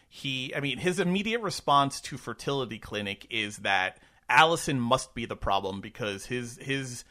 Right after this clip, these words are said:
beehive is full of primo pollen. What a classic Kevin take on fertility issues. Not, "Is my wife okay?" Not, "Is there something happening here that I need to know about? Is she," or,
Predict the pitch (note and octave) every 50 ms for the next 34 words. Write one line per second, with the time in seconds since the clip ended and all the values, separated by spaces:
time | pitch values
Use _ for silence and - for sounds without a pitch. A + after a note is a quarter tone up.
0 | - - - - C3+ B2 - C3+ B2+ B2+ - - A#2+ G#2+ G#2 G2+ G2+ G2+ G2+ F#2+
1 | - - - A2 A2 G#2 G2+ G2 G2+ - - - - A2 G#2+ G#2 - - - -
2 | - B2 A#2 A#2 A2 G#2 F#2+ - - - F#2+ F#2 F#2+ F#2 F#2+ F#2+ - - - _
3 | - - - - - _ - F3+ F#3 B3 C4 C4 - - - - E3+ E3+ E3+ -
4 | - D#3 - - - - - C3+ C3 C3+ C3 B2 A#2+ A#2 A2 - - - - -
5 | D3 C3+ A2+ G2+ - - - _ - - - - - - D#3 C3+ B2 A#2 A#2 A2+
6 | - - A2 - - B2 A#2 G#2+ G#2 G2+ G2 - A#2 G#2+ - C#3 D#3+ F#3+ G#3 G#2+
7 | A2+ - - - - - - D#3 D3+ C#3+ D3 C#3+ C3+ C3+ B2 A2+ A#2+ C3 B2+ -
8 | B2+ B2+ - - B2 A#2+ A#2+ A#2+ A#2 A#2 A#2 A2+ - - - - - A#2 B2 C#3
9 | D3 D3+ D3+ D3 - - - _ _ _ - - - - - C3+ B2+ A2+ C3+ A#2
10 | A2 - D3 C#3+ C3+ C#3 B2 A2+ - - A#2 - - - B2 B2 B2 B2 A#2+ B2
11 | B2 A2+ A2 G2 G2+ G#2 A2 A2 - - G2+ G2 G2 A#2 C#3 C3+ B2 B2+ B2 B2
12 | B2+ B2+ B2 G#2+ G#2 G2+ F#2+ - - G#2 G#2 G2+ A2 A2+ - - A2